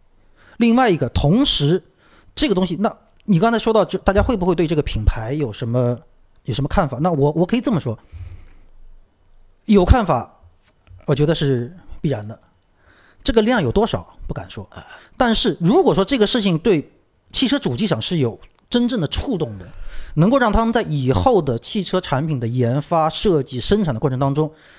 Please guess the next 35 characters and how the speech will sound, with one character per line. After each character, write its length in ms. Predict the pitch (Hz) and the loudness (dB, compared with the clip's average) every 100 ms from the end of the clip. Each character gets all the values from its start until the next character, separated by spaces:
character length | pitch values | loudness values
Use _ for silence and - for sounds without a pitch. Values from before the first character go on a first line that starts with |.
| - | -8
真 100 | 254 | -2
的 80 | 254 | 0
去 80 | 220 | 0
把 160 | - 117 | -4 -4
这 100 | 196 | -4
个 80 | |
事 140 | 190 175 | -4 -2
情 100 | 160 | 0
作 140 | 180 | 0
为 80 | 165 | -2
一 40 | |
根 140 | 165 175 | 0 -2
弦 320 | - 135 107 | -2 -4 -4
去 120 | 143 | -4
绷 200 | - 185 | -2 -2
在 60 | 175 | 0
脑 180 | 131 98 | -4 -8
子 100 | 156 | -6
里 60 | |
的 80 | 110 | -6
话， 200 | 92 85 _ _ _ _ - | -8 -20 _ _ _ _ -2
那 160 | 247 | -2
对 120 | 240 196 | 0 0
将 220 | 226 220 | 2 2
来 100 | 175 | 0
的 80 | 180 | 0
市 140 | 185 | -2
场 80 | 131 | -4
和 80 | 120 | -2
将 140 | 170 | -4
来 40 | |
的 80 | 151 | -2
消 140 | 147 156 | -2 -2
费 100 | 143 | -4
者 160 | - | -8